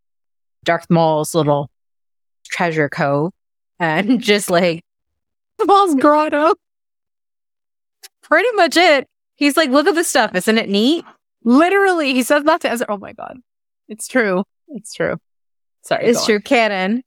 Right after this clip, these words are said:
Speaker 1: Canon.
Speaker 2: Darth Maul is
Speaker 1: Uh,
Speaker 2: Ariel. <laughs>
Speaker 1: <laughs> a little zappy weird. <laughs>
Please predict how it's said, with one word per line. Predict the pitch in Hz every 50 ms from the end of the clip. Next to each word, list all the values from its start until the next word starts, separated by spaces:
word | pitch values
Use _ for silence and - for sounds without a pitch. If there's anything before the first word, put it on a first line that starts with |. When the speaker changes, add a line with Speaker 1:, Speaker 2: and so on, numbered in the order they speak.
| _ _ _
Speaker 1:
Canon. | - 294 254 226 208 196 185 180 175 190 202 - _ _ _ _ _ _ _ _ -
Speaker 2:
Darth | 240 202 202 233 -
Maul | 214 185 175 175 175
is | 175 170 165
Speaker 1:
Uh, | 156
Speaker 2:
Ariel. | 160 165 262 247 165 175 202 220 220 _
<laughs> | _ _ _ _ _ _ _ _ _ _ _ _ _ _ _ _ _ _ _ _
Speaker 1:
<laughs> |
a | 285 - _ _ _ _ _ _ _ _ _ - 285 - 359 392 466 - - 440 480 480 - 415 453 427 415 370
little | 339 320 349 440 392 415 539 453
zappy | 330 349 349 339 - - 359 339
weird. | 349 339 349 453 - 240 262 226 - 554
<laughs> | -